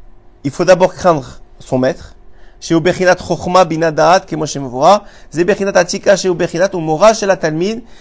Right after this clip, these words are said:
Chez Hi Nimshechet Bechol Chelke, Chelke Alimud. Deuxième forme de crainte, Mora Ben. Le père, qui, le fils qui doit craindre. Et, euh, mais c'est, c'est le fils qui doit craindre le, le père.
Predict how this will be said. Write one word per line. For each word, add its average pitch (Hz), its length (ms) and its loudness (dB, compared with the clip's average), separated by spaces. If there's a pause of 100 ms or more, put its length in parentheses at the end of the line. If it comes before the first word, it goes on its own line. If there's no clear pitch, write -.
(160)
Chez - 200 -2
Hi 214 380 2
Nimshechet 214 680 -2
Bechol 190 400 -6
Chelke, 190 560 -2 (1700)
Chelke 180 520 0
Alimud. 147 480 -2
Deuxième 208 400 0
forme 190 200 -6
de 170 100 -4
crainte, 220 520 0 (340)
Mora 170 400 6
Ben. 151 360 2 (280)
Le 135 120 -6
père, 220 340 2
qui, 151 140 -10
le 165 140 2
fils 247 280 -4
qui 185 80 -10
doit 170 180 -2
craindre. - 140 -16 (320)
Et, 147 200 -2
euh, 131 520 0 (420)
mais 123 220 -10
c'est, 120 220 -6
c'est 117 300 -6
le 131 180 -8
fils 196 260 -8
qui 151 100 -10
doit 147 120 -6
craindre 143 260 -6
le, 131 140 -6
le 127 100 -8
père. 175 300 -4